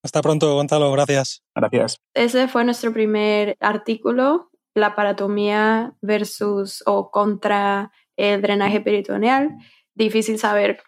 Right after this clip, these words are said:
Speaker 3: cuál es mejor, pero tenemos la evidencia en que tiene que ser caso por caso, tiene que ser individualizado. El segundo artículo que tenemos es de la doctora Elena, que va a revisar, este también es un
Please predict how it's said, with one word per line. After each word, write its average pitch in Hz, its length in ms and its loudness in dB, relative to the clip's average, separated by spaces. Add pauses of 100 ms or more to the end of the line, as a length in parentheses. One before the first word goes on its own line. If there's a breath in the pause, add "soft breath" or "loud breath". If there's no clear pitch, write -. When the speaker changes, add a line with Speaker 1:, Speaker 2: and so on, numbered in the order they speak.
(120)
Speaker 3:
cuál 202 260 0
es 214 140 -4
mejor, 226 600 0
pero 220 460 0
tenemos 208 680 -4
la 214 120 2
evidencia 190 720 0 (260)
en 214 140 2
que 208 120 -2
tiene 208 360 -4
que 208 120 -4
ser 208 500 -4
caso 214 280 0
por 220 180 -2
caso, 247 300 0
tiene 208 240 -2
que 202 100 -6
ser 208 160 -4
individualizado. 202 1080 0 (360 soft breath)
El 220 240 2
segundo 240 460 2
artículo 262 460 0
que 240 120 -4
tenemos 220 680 0
es 214 280 0
de 214 80 0
la 214 140 2
doctora 208 380 -2
Elena, 214 580 0 (380 soft breath)
que 214 140 0
va 202 100 0
a - 20 -2
revisar, 220 680 0
este 214 260 -2
también 226 500 2
es - 380 -2
un 247 720 0